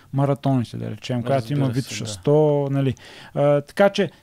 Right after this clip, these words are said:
Speaker 1: триста души за такова състезание, те ще станат най-вероятно между триста и петдесет и четиристотин, е супер успех.
Speaker 2: Яко.
Speaker 1: Представи си, триста и петдесет, четиристотин души идват в град като Карлово
Speaker 2: То някъде е
Speaker 1: за
Speaker 2: супер.
Speaker 1: уикенд.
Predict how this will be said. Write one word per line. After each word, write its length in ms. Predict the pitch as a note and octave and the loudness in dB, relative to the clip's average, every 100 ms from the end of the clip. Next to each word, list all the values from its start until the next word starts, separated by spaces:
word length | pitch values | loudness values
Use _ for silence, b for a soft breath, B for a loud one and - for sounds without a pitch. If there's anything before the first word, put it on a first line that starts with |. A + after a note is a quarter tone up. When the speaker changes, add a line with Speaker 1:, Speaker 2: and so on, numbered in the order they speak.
| b - | b 0
Speaker 1:
триста 360 | F#3+ F#3 F3+ | 0 2 -2
души 300 | C#3+ D#3+ E3+ | 0 0 0
за 140 | C#3+ C3+ | -4 -6
такова 360 | - E3 D3+ | -2 2 2
състезание, 600 | C3+ B2 - A#2+ D3+ G#3 | -2 -10 -10 -2 0 2
те 160 | G#3 F3 | 2 0
ще 80 | - | 0
станат 280 | F3 D#3+ | 0 0
най-вероятно 520 | D3+ D3 C#3+ C#3+ C#3 C3+ | 0 2 2 0 0 0
между 280 | C3 B2 | 0 -2
триста 320 | A#2 D3 - B2+ | -4 -4 -2 -4
и 40 | |
петдесет 380 | - B2 A2 B2 | -2 -4 -2 -4
и 40 | |
четиристотин, 720 | B2 C#3 D#3 D3+ F#3 F3+ G#3 - | -2 -2 -4 -6 -4 -2 -4 -2
е 80 | E3+ | -4
супер 340 | D#3+ F#3+ D3+ A#2 | -2 -2 0 -2
успех. 340 | G#2 - A#2 - B B | -4 -10 -12 -12 B B
Speaker 2:
Яко. 300 | A#2+ G2+ B B B B | -12 -12 B B B B
Speaker 1:
Представи 420 | F3 D#3 F3+ G#3 | -4 0 2 2
си, 280 | A#3 B3+ B3+ - _ _ _ _ | 0 -2 -2 -4 _ _ _ _
триста 380 | G3+ G#3 - F#3+ | 0 0 2 0
и 60 | |
петдесет, 400 | - E3 C#3+ A3 | 2 0 0 0
четиристотин 640 | G3 F#3 F#3 - E3+ - C#3 | 0 0 -2 -2 -2 0 0
души 440 | C#3+ D#3 A#3+ B3+ - _ _ _ _ | 0 -2 -2 -4 -8 _ _ _ _
идват 400 | E3 F3 E3+ G#3+ | -2 -2 0 -2
в 200 | D3 C3 | -2 -4
град 300 | A2+ D3+ E3+ | -2 -2 -2
като 280 | - D#3 - | -4 -8 -8
Карлово 600 | - D3+ D3 A#2+ A#2 A#2 | -4 0 2 0 -6 -6
Speaker 2:
То 140 | E3 B2+ | -4 -4
някъде 400 | B2 A#2+ B2 B2+ | -4 -6 -8 -6
е 80 | |
Speaker 1:
за 60 | C3+ | -4
Speaker 2:
супер. 140 | B2 D#3 | 2 4
Speaker 1:
уикенд. 580 | D#3 D3 A#2 G#2+ - | 4 2 -4 -10 -18